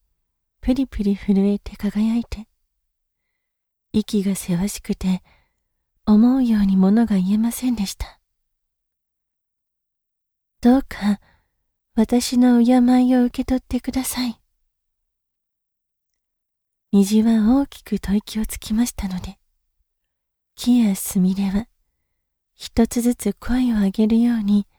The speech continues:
輝きました。そして言いました。「敬いを受けることは、あなたも同じです。なぜそんなに陰気な顔を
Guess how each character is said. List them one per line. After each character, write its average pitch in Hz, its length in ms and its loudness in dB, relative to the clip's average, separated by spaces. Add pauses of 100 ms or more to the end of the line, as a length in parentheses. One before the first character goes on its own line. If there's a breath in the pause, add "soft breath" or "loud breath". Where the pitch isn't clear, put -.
(260)
輝 196 380 -4
き - 180 -10
ま 190 120 -6
し - 80 -18
た。 - 240 -12 (1500)
そ 208 180 -2
し - 60 -6
て - 140 -6
言 208 160 2
い 214 60 2
ま 214 120 2
し - 120 -14
た。 - 220 -12 (2250)
「敬 185 40 0
い 214 200 6
を 226 40 2 (480)
受 226 40 -2
け 240 180 0
る 233 120 0
こ - 140 -10
と - 120 -6
は、 175 240 -6 (720)
あ 208 120 4
な 240 100 6
た 226 180 0
も 185 220 4
同 190 140 2
じ 208 100 -6
で 214 140 -2
す。 - 200 -12 (1400)
な 220 160 8
ぜ 233 220 2
そ 196 200 0
ん 196 80 2
な 202 140 4
に 208 380 2
陰 - 0 -
気 - 180 -4
な 220 140 2
顔 208 480 -2
を - 40 -8